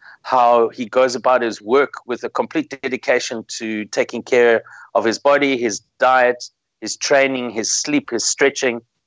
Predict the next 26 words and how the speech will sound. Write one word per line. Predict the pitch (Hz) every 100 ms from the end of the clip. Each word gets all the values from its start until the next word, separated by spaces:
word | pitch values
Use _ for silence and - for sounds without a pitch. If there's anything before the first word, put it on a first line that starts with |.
| - - -
So | - 131 127 123 -
it's | 127 -
been | 135 117
very | 151 160
unfortunate, | 143 - 156 156 160 170
the | 123
number | 123 127
of | 123
injuries | 117 131 127 131 -
that | 117
he's | 117 120
had | - 139 143 - _ _ _
since | - 127 117 -
twenty | 135 127
fifteen. | - 131 - 131 185 170 _ _ _ _
I've | 127 117
no | 127 151
doubt | 151 143 135 -
that | 131 -
the | 127
plan | - 170 160 156 139
for | - 135
the | 123 120
All | 143 135
Black, | 135 123 - - _ _ _ _ _
uh, | 110 110 107 104